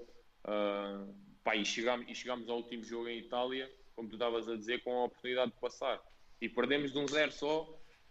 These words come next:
e tivemos, e tive-, <laughs> o gajo, o gajo vai-me matar, mas eu, mas eu vou dizer. E tivemos uma, uma, <laughs> tivemos uma oportunidade de fazer um zero.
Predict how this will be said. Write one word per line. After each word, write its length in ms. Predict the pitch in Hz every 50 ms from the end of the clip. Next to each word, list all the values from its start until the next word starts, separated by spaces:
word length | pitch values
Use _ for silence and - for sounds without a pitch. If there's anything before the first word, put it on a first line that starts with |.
| - -
e 100 | 143 143
tivemos, 600 | - - 151 143 147 160 160 156 156 156 - - - - -
e 80 | - 139
tive-, 280 | - - 143 143 143 143
<laughs> 1000 | - - - - - - - - - - - - - - - - - - - -
o 80 | - 120
gajo, 360 | 117 117 113 113 117 113 -
o 40 | 117
gajo 200 | 117 120 120 139
vai-me 260 | 123 117 113 117 113
matar, 260 | 113 110 - - 113 104
mas 140 | 104 104 104
eu, 180 | 113 107 110 -
mas 140 | 113 117 110
eu 100 | 113 113
vou 120 | 104 110 107
dizer. 260 | 98 104 104 95 - - - - - - - - - -
E 80 | 135 123
tivemos 340 | 127 139 143 135 233 - - -
uma, 440 | 254 240 - 151 147 151 - - - - 160
uma, 160 | 156 165 165
<laughs> 1400 | 196 - - - - - - - 156 160 - - - 131 175 185 - - - - - - - - - - -
tivemos 400 | - 151 156 170 175 170 156 151
uma 200 | 170 170 170 165 165
oportunidade 540 | 165 - - - 160 151 143 156 160 151 -
de 40 | -
fazer 220 | - 143 135 156 165
um 220 | 160 156 151 143
zero. 320 | 139 139 143 151 156 156